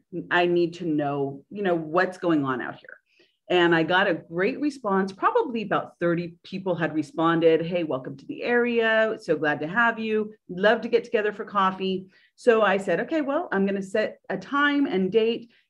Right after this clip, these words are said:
and it's gonna be at my home. If you're able to come, come."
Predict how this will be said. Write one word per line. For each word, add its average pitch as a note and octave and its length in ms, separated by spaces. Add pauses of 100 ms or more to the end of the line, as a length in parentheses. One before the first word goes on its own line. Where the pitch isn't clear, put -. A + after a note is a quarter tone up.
and E3 540
it's E3 160
gonna E3+ 120
be E3 120
at E3+ 100
my G#3+ 140
home. C4 560
If E3+ 200
you're F3 140
able A#3+ 220
to B3+ 80
come, G#3 360
come." C3+ 400